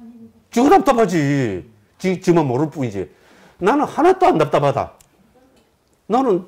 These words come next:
번역하면서 내가 깨닫지는 못했지만은 부처님 정법이 뭔지, 부처님 가르침이 어떻게 구성되었는지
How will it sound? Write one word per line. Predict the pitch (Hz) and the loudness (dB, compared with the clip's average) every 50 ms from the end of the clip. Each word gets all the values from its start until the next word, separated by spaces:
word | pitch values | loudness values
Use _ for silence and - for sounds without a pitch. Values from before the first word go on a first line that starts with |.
| _ | _
번역하면서 | - 202 220 254 196 165 165 160 151 151 135 127 131 - _ _ _ _ _ _ _ _ | 0 2 4 4 4 4 2 2 0 -2 -2 -4 -4 -6 _ _ _ _ _ _ _ _
내가 | - 156 175 - 180 - - - 302 - - | -2 0 0 0 -2 -6 -16 -20 -20 -16 -8
깨닫지는 | - 214 190 233 285 - 311 262 202 | -4 -4 -2 -2 -2 -2 -2 -2 -2
못했지만은 | 139 117 - 160 143 - 143 120 113 107 101 90 76 - _ _ _ _ | -2 -2 -2 -4 -4 -4 -4 -4 -4 -4 -4 -6 -8 -12 _ _ _ _
부처님 | - 156 143 - 262 254 220 151 | -4 -2 2 2 4 2 2 2
정법이 | 151 135 131 - - 175 | 0 -2 -2 -2 -4 -4
뭔지, | 196 165 123 135 165 147 117 95 - - _ _ _ _ - | -2 -2 -2 -2 -4 -6 -10 -12 -14 -16 _ _ _ _ -8
부처님 | 226 220 240 233 202 | -6 -4 0 0 0
가르침이 | 156 139 147 165 - 180 139 117 | 0 0 -2 -4 -4 -4 -4 -4
어떻게 | 123 - 233 190 240 | -4 -6 -6 -6 -6
구성되었는지 | 202 165 160 160 160 156 151 135 127 120 101 95 - | -6 -6 -6 -6 -4 -2 -2 -4 -4 -6 -8 -10 -12